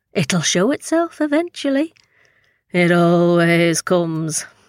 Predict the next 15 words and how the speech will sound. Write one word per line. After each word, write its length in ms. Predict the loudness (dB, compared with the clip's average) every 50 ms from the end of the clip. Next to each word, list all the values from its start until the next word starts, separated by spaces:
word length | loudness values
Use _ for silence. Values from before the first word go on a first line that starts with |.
| _ _ _ _ _ _ _ _ _ -10
unwanted 760 | -8 -8 -8 -10 -12 -14 -14 -16 -14 -10 -8 -8 -8 -8 -12 _ _ _ _ -8
and 240 | -6 -4 -2 -2 -2
unbidden. 840 | -2 -2 0 0 0 0 0 0 0 0 0 0 0 -2 -2 -4 -6 _ _ _ _ _ _ _ _ _ _ _ _ _ _ _ _ _ _ _ _ _ _ _ _ _ _ _ _ _ -20 -18 -16 -16 -16 -18 -20 -10 _
But 160 | -6 -6 -6 -8 _ _ _ _ _ _ _ -4
I 80 | -4
wonder 300 | -4 -4 -6 -4 -2 -2 -2
if 180 | -2 -4 -6
she'll 220 | -4 -2 -2 0 0
start 640 | -2 -4 -4 -2 -2 -2 -2 -2 -4 -6 -6 -6 -6
sweet, 840 | -4 -4 -4 -6 -6 -4 -4 -4 -4 -6 -12 -20 _ -18 -18 -18 -18 _ _ _ _ _ _ _ _ _ _ _ _ _ _ _ _ _ _ -2
or 260 | 0 0 2 2 0
if 160 | 0 0 -2 -2
she'll 300 | -2 -2 0 0 0 0
have 300 | 0 0 0 0 -2 -2
some 340 | -2 0 0 0 -2 -2